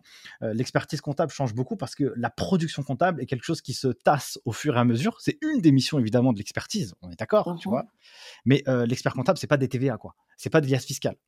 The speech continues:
Speaker 2: C'est
Speaker 1: Et en
Speaker 2: clair.
Speaker 1: gros, et, et, et en gros, c'est surtout autre chose que ça. Et c'est sur-,
Speaker 2: Tout à fait.
Speaker 1: surtout autre chose qui est, euh, passionnant pour la personne qui veut accompagner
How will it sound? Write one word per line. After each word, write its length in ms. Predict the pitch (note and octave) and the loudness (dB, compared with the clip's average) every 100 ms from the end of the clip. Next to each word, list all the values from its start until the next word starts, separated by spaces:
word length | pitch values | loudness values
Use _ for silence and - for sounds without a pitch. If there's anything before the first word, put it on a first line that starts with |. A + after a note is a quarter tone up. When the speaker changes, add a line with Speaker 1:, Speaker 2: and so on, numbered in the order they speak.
| _ - | _ -2
Speaker 2:
C'est 280 | - - | 0 2
Speaker 1:
Et 80 | A#2+ | 4
en 40 | B2 | 4
Speaker 2:
clair. 100 | B2 | 2
Speaker 1:
gros, 220 | B2+ - _ - - | 0 -6 _ -20 -2
et, 200 | C3+ D3+ | 0 0
et, 120 | D3 | 4
et 40 | D3 | 4
en 100 | C#3+ | 6
gros, 140 | G3 | 6
c'est 140 | G#3+ | 6
surtout 440 | E3 - - A#3 A3+ | 4 2 2 0 4
autre 260 | G3 - F#3 | 4 4 4
chose 420 | A3 D#3+ F#2 F#2 _ | 6 4 2 -8 _
que 100 | - | 0
ça. 260 | C#3 A2 - _ _ | 2 2 0 _ _
Et 60 | C3+ | -2
c'est 120 | D#3 | 0
sur-, 160 | C#3+ - | 2 4
Speaker 2:
Tout 80 | G3 | 4
à 20 | |
fait. 40 | |
Speaker 1:
surtout 300 | F#3+ E3 G#3 F3 | 4 0 -2 0
autre 280 | D3 - | 0 0
chose 360 | C3+ G3+ A#3+ A2+ - - - - | 0 2 2 -2 -12 -20 -20 -10
qui 220 | D3+ E3 | 4 6
est, 20 | |
euh, 180 | C#3 A2 - _ _ _ | 6 4 -4 _ _ _
passionnant 580 | - - - D#3 D#3 A#3+ - _ | 0 0 4 4 4 0 -8 _
pour 120 | D#3 | 2
la 100 | C3+ | 2
personne 280 | B2 A#2+ G3+ | 2 0 -2
qui 140 | - A#2+ | -2 -2
veut 160 | C#3 - | -4 0
accompagner 640 | C#3+ D#3 C#3+ C3+ C3 E3 | 0 0 2 2 4 0